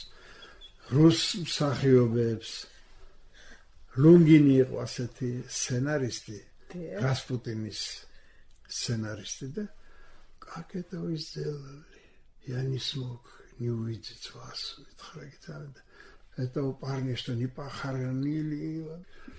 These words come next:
Speaker 1: ვიღაცამ ლექსი მომიძღვნა. და მერე, მერე და მერე წარმადგინეს რუსეთმა, ამათ არა. წარმადგინე პრემიაზე.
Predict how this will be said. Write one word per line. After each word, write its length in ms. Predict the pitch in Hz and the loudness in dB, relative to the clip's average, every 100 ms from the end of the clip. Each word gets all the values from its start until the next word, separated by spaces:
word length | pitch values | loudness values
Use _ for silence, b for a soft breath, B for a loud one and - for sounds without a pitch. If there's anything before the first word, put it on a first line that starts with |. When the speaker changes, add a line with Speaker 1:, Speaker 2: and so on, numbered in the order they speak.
| B | B
Speaker 1:
ვიღაცამ 480 | 117 147 180 180 185 | 2 4 6 4 6
ლექსი 300 | 143 139 - | 6 6 4
მომიძღვნა. 640 | 139 131 127 110 123 120 110 - - b b b b b b b | 0 2 2 0 -2 -2 -4 -12 -20 b b b b b b b
და 120 | - 185 | -10 -6
მერე, 340 | 147 190 190 | -2 0 0
მერე 300 | 160 175 190 | 0 0 0
და 140 | 202 226 | 0 -2
მერე 360 | 175 165 190 208 240 262 - b b - 180 | 0 4 4 4 0 -8 -16 b b -12 -6
წარმადგინეს 760 | - 143 147 147 143 156 175 139 | 0 2 4 4 4 4 4 6
რუსეთმა, 640 | 143 160 156 131 107 113 | 6 8 10 8 6 -4
ამათ 240 | 139 139 | -2 -2
არა. 200 | 117 104 90 - - - - - - - - | -2 -4 -6 -8 -8 -10 -14 -16 -18 -18 -18
წარმადგინე 680 | - 139 139 147 139 143 165 175 | -8 -2 2 2 2 2 2 0
პრემიაზე. 760 | - 135 127 120 107 95 98 | 2 4 4 2 -2 -8 -12